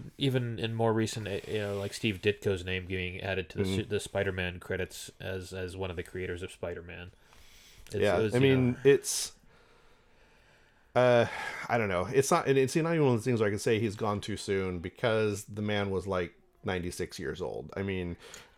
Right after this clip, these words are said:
Speaker 2: uh, it was said on another podcast I listened to that every year we got with him was a joy. It was a gift.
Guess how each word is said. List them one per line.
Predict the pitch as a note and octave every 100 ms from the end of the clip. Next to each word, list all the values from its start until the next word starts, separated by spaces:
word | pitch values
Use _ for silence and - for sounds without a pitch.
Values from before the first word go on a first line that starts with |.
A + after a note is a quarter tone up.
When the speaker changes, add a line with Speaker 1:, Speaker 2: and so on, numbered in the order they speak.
| -
Speaker 2:
uh, | F2+
it | B2
was | C3+ B2+
said | C#3
on | B2+
another | A#2 G#2+
podcast | G2+ A2 G2+ - F#2+ -
I | F#2
listened | F2+ F2+ G2 E2+
to | F#2+ F2
that | F2 E2+
every | G#2+ G#2 G#2 F#2+
year | F#2+ G2 G2
we | F#2
got | E2+ F2 -
with | E2+ E2
him | F#2 E2+ E2 E2 E2 _ _ _ _
was | G2 F2+
a | F2
joy. | D2+ D#2+ G1+ G#1+ G#2 _
It | G2
was | F2+
a | F2+
gift. | D#2+ C#2+ - -